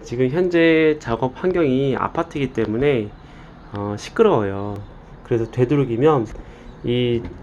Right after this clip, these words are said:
어, <laughs> 전동 드라이버는 사용 안 하고 이 수공구로 이용해서 고정을 하겠습니다. 이 십삼 밀리 스패너는 이제 상단부에서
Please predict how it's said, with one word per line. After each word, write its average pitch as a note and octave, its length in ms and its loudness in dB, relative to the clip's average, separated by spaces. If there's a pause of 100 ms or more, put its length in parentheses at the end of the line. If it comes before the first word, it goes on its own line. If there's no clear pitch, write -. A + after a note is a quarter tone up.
(120)
어, A2 200 4 (220)
<laughs> - 200 -20
전동 C3 300 6
드라이버는 B2 380 4
사용 E3 240 4
안 G2 100 2
하고 A2 400 4 (760)
이 A2 80 0 (380)
수공구로 C3+ 580 2
이용해서 A#2 1040 2 (220)
고정을 B2 320 2
하겠습니다. G#2+ 500 -4 (1500)
이 C3+ 280 0
십삼 A#3 320 2
밀리 G#3+ 160 6
스패너는 E3+ 760 4 (300)
이제 A#2+ 120 -2
상단부에서 C#3 1000 4